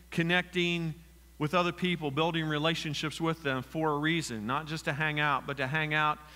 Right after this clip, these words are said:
and get to know and share. And I hope that you've been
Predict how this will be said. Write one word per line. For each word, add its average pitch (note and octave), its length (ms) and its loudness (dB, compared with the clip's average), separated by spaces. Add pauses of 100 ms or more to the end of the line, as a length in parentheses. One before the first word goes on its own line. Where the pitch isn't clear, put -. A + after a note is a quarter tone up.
(120)
and C#3 80 -2
get D3+ 180 -2
to C#3+ 100 -8
know D3 600 2 (500)
and C#3+ 120 0
share. C3+ 480 2 (920)
And C#3 100 2
I D3+ 120 4
hope F#3+ 340 0
that E3 140 0
you've D#3+ 240 -2
been D3+ 500 0